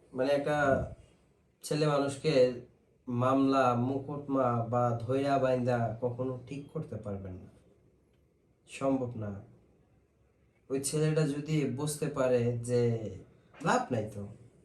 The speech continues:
সে যদি তার মতন করে চলতে চায়, এতটা বড় হইছে, তার মতন করে চললা,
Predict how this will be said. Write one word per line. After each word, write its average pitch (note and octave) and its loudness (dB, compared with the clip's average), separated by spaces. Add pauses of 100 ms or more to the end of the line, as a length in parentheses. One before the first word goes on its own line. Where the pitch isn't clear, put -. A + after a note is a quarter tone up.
(1160)
সে E3 4
যদি D#3+ 0
তার D3+ 4
মতন D#3 2
করে D3+ -4
চলতে E3+ 4
চায়, B2 0 (1900)
এতটা D#3+ 2
বড় D#3+ 6
হইছে, C#3+ 2
তার E3 6
মতন D#3+ 8
করে C#3+ 2
চললা, C3 0